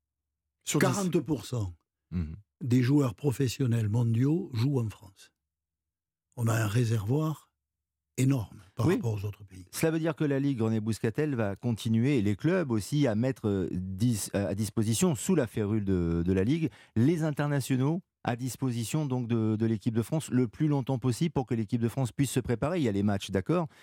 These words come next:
Speaker 3: mais il y a toute la préparation et les rassemblements, même si, euh, ça peut, euh, amputer, handicaper, euh, les clubs, euh, pendant leurs matchs de championnat.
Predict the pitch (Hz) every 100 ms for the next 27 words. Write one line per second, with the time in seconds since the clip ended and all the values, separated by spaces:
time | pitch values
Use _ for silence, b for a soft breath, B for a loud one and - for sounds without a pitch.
0 | B - 107 104 117 - 160 127 117 113
1 | 104 107 - 131 151 117 113 107 101 117
2 | 113 117 151 - B B B B - 127
3 | 185 175 - 170 185 151 131 113 123 107
4 | 135 156 143 113 104 101 98 95 - 120
5 | 110 117 135 151 135 117 117 107 - 123
6 | 143 120 104 95 104 107 - 135 135 113
7 | 104 95 92 - 107 101 101 87 113 120
8 | 117 107 104 101 - 110 110 113